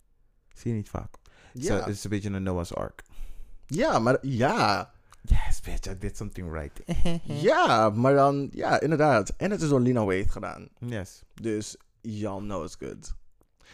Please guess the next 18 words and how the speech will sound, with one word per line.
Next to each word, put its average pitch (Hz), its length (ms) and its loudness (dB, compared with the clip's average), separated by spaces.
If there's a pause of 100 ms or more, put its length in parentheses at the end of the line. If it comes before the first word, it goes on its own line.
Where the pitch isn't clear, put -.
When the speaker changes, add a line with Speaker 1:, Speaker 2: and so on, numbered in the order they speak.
(160)
Speaker 2:
Dus 110 300 -2
ga 131 140 -2
kijken. 98 560 -2 (140)
Het - 140 -8
is, 95 260 -6
eh, 87 360 -2 (120)
op - 240 -8 (800)
B - 40 -4
E 101 300 -4
T. 98 380 -6 (580)
Jammer. 92 400 -6 (400)
Amazon, 131 560 0
YouTube, 107 520 -4
Apple 101 240 -6
T 98 180 -8
V 95 220 -8
en 101 300 -10
Vudu. 98 760 -8